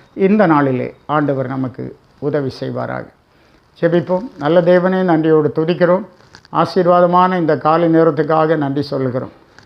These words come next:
ஆண்டவரே, உம்முடைய இரக்கங்கள் மிகவும் பெரியவைகள்.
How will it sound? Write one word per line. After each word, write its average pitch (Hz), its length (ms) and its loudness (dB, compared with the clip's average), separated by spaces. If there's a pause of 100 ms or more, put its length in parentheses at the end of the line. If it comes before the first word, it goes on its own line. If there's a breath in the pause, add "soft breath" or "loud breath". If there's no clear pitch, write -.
(180 soft breath)
ஆண்டவரே, 160 380 4
உம்முடைய 170 300 4
இரக்கங்கள் 185 460 2
மிகவும் 180 380 -2
பெரியவைகள். 160 540 0